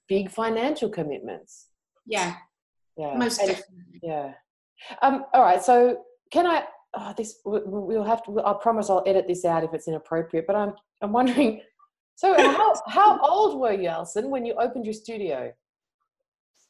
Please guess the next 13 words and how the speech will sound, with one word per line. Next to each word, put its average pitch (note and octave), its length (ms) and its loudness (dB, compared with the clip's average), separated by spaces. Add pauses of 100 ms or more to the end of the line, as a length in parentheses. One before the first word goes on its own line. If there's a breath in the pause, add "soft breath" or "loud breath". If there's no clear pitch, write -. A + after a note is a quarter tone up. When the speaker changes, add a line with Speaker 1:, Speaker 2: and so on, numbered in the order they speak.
Speaker 2:
Oh F4 180 -2
gosh, B3 580 -2
well, C#4 120 0
I'm B3+ 300 4 (100)
fifty-two C#4 640 -2
now, A#3+ 360 2
so - 280 -4
I C4 380 2
was B3+ 380 -6
pro-, A#3+ 200 -10
that A3+ 200 -2
was, A#3 180 -4
like, A3+ 160 -6